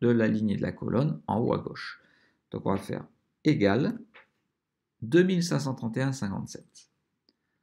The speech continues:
Voilà, mon tableau, ma table de données est prête. Il me reste simplement maintenant à indiquer où elle se trouve en sélectionnant en fait tout mon tableau et en retournant comme tout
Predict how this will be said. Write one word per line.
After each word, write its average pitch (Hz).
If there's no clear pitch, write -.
Voilà, -
mon 160
tableau, 151
ma -
table 170
de 147
données 113
est -
prête. -
Il 123
me 120
reste 110
simplement 156
maintenant 110
à -
indiquer 156
où 101
elle -
se -
trouve 226
en 113
sélectionnant 143
en 95
fait -
tout 247
mon 143
tableau -
et 175
en 151
retournant 117
comme 208
tout -